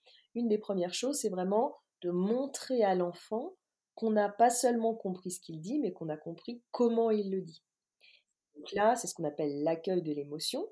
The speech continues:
Euh, c'est pas seulement, j'allais dire, un, un accueil qui va faire montre, euh,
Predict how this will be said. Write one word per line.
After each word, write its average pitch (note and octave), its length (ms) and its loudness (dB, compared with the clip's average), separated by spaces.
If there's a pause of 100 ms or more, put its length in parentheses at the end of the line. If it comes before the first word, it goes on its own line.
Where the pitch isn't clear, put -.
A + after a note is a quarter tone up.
(520)
Euh, D3+ 240 -12
c'est E3 220 -4
pas A#3 140 8
seulement, B3 540 4
j'allais F3+ 240 0
dire, F#3+ 260 -2
un, D3+ 220 -2 (240)
un D#3+ 140 0
accueil F3+ 640 0
qui F3 220 -10
va D3 180 -2
faire E3+ 300 0
montre, F#3+ 400 -4
euh, D3+ 220 0